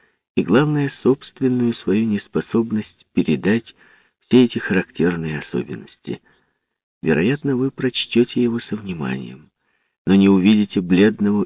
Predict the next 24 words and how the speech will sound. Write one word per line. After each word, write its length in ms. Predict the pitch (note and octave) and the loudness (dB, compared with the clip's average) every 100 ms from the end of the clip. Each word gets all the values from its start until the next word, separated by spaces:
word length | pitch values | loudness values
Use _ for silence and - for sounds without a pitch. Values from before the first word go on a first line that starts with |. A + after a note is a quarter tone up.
| - | -2
искреннего 640 | G2 G#2 - - G#2 F#2+ F#2+ | 0 0 -2 -4 -2 -2 0
лица 640 | F2 E2+ _ F2 G#2+ G#2+ _ _ | 0 -2 _ -6 -6 -8 _ _
рассказчика, 960 | - C#2 - - D2+ - - - - D#2+ - - _ - | -8 -8 -8 -6 -4 -4 -8 -8 -8 -8 -12 -20 _ -10
освещенного 680 | - - D#2 - A2 G#2+ G2+ | -8 -6 -4 0 0 2 2
ярким 480 | D#2+ G#2+ - G#2+ | 2 0 -2 -4
светом 640 | - - D#2 G#2 - G2 D#2 | -4 -6 -2 -2 0 -2 -2
лампы, 760 | D#2 D#2+ G2+ G#2 _ A2+ A2 _ _ _ _ _ - | -4 -6 -8 -12 _ -14 -14 _ _ _ _ _ -4
и 60 | |
не 100 | D#2 | 0
услышите 640 | D#2 D2+ - D#2 - - D2+ | 0 -2 -6 -6 -6 -6 -6
звука 380 | C#2+ E2 - F2 | -6 -8 -8 -8
его 180 | F2 | -6
голоса. 600 | D#2 E2+ F#2+ E2+ - - - _ _ _ _ _ - | -2 0 -2 -4 -14 -18 -20 _ _ _ _ _ -2
Вы 100 | F#2 | 0
не 80 | G#2+ | 0
сможете 420 | - A#2+ C#3 C3 | 0 -2 -2 -4
представить 640 | C3 C3 - - C3+ C3 - | -2 -4 -4 -2 0 0 -2
себе, 200 | A#2+ B2+ | 2 2
как 220 | - A#2+ _ | 2 -2 _
по 120 | G#2+ | -2
ходу 300 | - A#2 B2+ | 0 0 2
рассказа 580 | A#2+ - - A2 A2+ A#2+ - - _ - | 0 -2 -2 -2 -2 -6 -10 -20 _ -2
изменялось 640 | G#2+ F2+ F2+ E2 G2 A2+ - - | 0 2 0 0 0 -2 -8 -8
выражение 880 | F#2 F#2+ F#2 E2 F#2 A2+ A#2 A#2+ | -4 -2 -2 -2 -2 -2 -8 -18